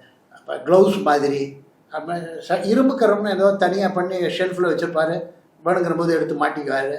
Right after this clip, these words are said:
அப்படின்ற மாதிரி நினைக்க தோணுது. எ-, இரும்பு மனிதர்னு நம்ம சர்தார் பாய் பட்ட-, வல்லபாய் பட்டேல்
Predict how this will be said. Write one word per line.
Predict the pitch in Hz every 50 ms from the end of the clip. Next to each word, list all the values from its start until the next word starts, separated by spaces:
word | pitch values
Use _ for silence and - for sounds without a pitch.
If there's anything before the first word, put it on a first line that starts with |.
| - -
அப்படின்ற | 147 143 143 143 160 165 156 160 151 147
மாதிரி | 147 151 147 151
நினைக்க | 135 135 151 151 151 147
தோணுது. | 135 - 139 143 143 139 - - - 135 - - - _ _ _ _ _ _ _ _ _ _ _ _ _ _ _ _ _ _ _ _ _ _ _ _ _ - - - _ _ -
எ-, | - 156 156 147 147 143 139 139 135 135 135
இரும்பு | 147 180 214 240 247 254 208 220 208
மனிதர்னு | 202 196 208 208 214 226 202
நம்ம | 190 180 170 170 160
சர்தார் | 151 - 160 156 151 160 190 185 185 180 180
பாய் | 180 165 170 170 160
பட்ட-, | 147 - - 185 - - -
வல்லபாய் | 139 143 160 156 170 165 151 -
பட்டேல் | 143 131 - 143 139 135 143 - -